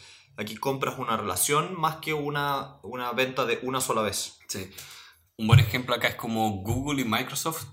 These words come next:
Speaker 2: te venden ahora suscripciones para sus servicios, eh, de oficina. Entonces, tienen que hacer el trabajo, especialmente en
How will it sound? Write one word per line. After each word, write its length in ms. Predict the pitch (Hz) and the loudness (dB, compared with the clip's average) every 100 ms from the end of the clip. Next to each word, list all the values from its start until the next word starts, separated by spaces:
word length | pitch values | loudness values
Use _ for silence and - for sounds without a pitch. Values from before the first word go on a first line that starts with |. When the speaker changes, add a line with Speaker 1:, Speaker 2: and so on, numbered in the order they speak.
| - - | -20 -2
Speaker 2:
te 100 | 117 | -2
venden 520 | 98 107 123 139 143 | 2 2 2 0 0
ahora 260 | 135 143 139 | 2 0 0
suscripciones 800 | 143 139 110 - - 127 151 170 - - | -6 -8 -8 -2 -2 -2 -4 -10 -12 2
para 220 | 117 123 | 4 4
sus 220 | - 127 | 0 -2
servicios, 1080 | - 113 107 117 - - 123 120 120 117 110 - - _ _ _ _ - | -2 -2 -2 0 0 0 2 2 4 2 0 -6 -16 _ _ _ _ -4
eh, 120 | 101 | -2
de 80 | 98 | -2
oficina. 640 | 92 104 - 120 - - _ _ _ - _ _ _ - | -2 0 2 0 -2 -10 _ _ _ -20 _ _ _ -10
Entonces, 460 | 104 98 107 104 - _ - | -2 -2 -2 -4 -12 _ -4
tienen 220 | 117 117 | -2 0
que 80 | 117 | -2
hacer 200 | 120 117 | -2 -2
el 140 | 123 | -2
trabajo, 540 | 123 117 127 131 175 156 | 2 4 4 2 -2 -4
especialmente 460 | 127 127 131 | -2 0 0
en 60 | 139 | 0